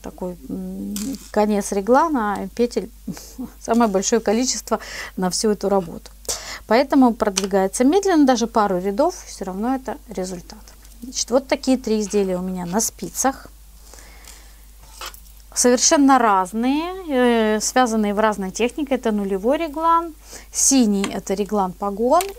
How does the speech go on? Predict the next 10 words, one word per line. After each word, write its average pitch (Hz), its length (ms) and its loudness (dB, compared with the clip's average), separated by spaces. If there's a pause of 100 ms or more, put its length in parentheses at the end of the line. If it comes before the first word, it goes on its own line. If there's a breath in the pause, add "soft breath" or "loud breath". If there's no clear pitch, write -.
и 226 240 -6
этот 202 340 -10
оранжевый 254 640 0
был — 285 300 0
это, 226 280 -2
э, 220 220 0
смещенный 214 720 -2
реглан, 190 420 -8
смещенный 220 600 -6
нулевой. 214 520 -8